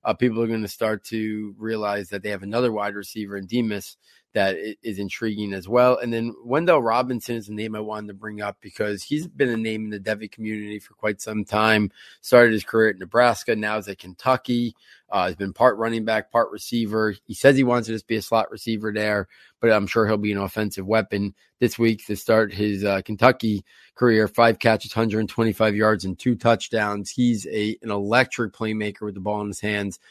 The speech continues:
but he could also get vertical. Him and Dotson are, are kinda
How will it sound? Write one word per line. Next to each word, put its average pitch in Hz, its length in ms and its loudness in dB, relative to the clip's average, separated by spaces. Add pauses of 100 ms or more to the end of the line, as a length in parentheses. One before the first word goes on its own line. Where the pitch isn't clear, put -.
(120)
but 95 120 -8
he 110 180 0
could - 160 -10
also 147 400 4
get 107 180 0
vertical. 101 600 -2 (240)
Him 139 160 4
and 117 160 2
Dotson 107 460 0
are, 101 200 -8
are 101 260 -8 (100)
kinda 104 340 -2